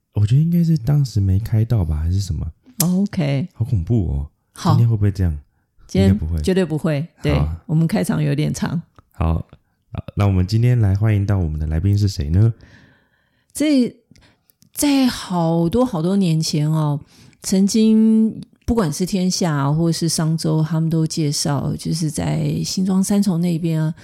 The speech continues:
Speaker 2: 他们就是铁皮屋下的隐形冠军，
Speaker 1: 嗯。
Speaker 2: 就那边有非常多的传产。当然现在就是，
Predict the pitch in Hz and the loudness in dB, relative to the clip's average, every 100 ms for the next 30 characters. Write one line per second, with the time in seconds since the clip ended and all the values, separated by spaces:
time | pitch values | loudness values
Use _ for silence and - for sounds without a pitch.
0 | - - 185 180 180 - 170 160 160 - | -20 -6 -2 0 0 0 0 0 -2 -8
1 | - - - - _ - - 180 165 156 | -20 -20 -20 -20 _ -8 -4 0 0 -2
2 | 160 170 185 185 185 208 170 160 151 147 | -2 0 0 0 0 0 0 0 -2 -4
3 | 151 - 156 151 160 180 143 143 - 139 | -6 -6 -4 -4 -2 -2 -2 -4 -4 -4
4 | 139 156 - 311 349 302 277 277 196 135 | -4 -2 2 4 4 2 2 2 2 0
5 | 131 - 220 214 151 151 160 175 175 156 | -2 -2 0 0 0 0 0 0 2 2
6 | 147 143 - - 156 180 - 175 - - | 2 0 -2 -4 -2 -2 -4 -6 -8 -20
7 | _ _ - - _ _ _ _ _ _ | _ _ -20 -20 _ _ _ _ _ _
8 | _ 247 269 254 269 233 214 190 175 170 | _ 2 4 4 2 2 2 0 0 -2
9 | 175 156 151 | 0 0 0